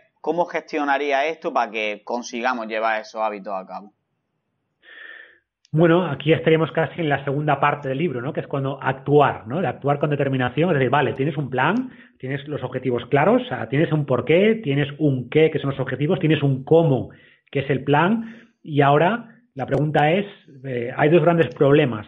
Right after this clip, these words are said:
Speaker 2: a la hora de hacer esas cosas que nos van a acercar a los objetivos.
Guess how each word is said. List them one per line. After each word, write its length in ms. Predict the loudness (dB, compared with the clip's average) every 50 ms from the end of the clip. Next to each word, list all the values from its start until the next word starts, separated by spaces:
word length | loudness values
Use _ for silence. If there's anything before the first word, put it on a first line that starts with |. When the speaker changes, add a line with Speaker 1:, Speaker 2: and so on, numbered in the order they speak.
| -14 -10
Speaker 2:
a 100 | -6 -4
la 100 | -2 0
hora 280 | 0 0 0 0 2 2
de 520 | 2 2 2 2 2 0 0 -2 -4 -6 -6
hacer 300 | -8 -6 -2 0 0 0
esas 240 | 2 0 0 -2 -4
cosas 400 | -4 -2 0 0 0 0 -2 -4 -4 -8 -20 _
que 400 | -2 2 4 4 4 4 2 -2 -10 -18 -20 -20 -20 -10 -4
nos 140 | -4 -2 0
van 140 | 0 0
a 20 | 0
acercar 300 | 0 -2 -2 -2 0 0
a 20 |
los 120 | -2 -2 -4
objetivos. 520 | -6 -6 -6 -4 -2 0 -2 -2 -4 -8